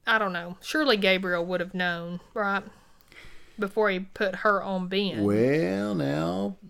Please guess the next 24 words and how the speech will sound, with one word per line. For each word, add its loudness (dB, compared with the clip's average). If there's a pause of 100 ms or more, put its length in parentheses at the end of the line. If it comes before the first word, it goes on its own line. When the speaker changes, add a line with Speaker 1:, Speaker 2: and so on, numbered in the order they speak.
(120)
Speaker 2:
remember, 0
there's -2
some -4
stuff -6
that -10
Gabriel 0
doesn't -4
know. -4
He 2
Speaker 1:
Well, 6
Speaker 2:
made 4
that 6
Speaker 1:
right. 6
Speaker 2:
clear. 2
He 2
said 2
if, -2 (440)
'cause, -2
you 2
know, 0
Philip 0
asked -2
him 0
later. -2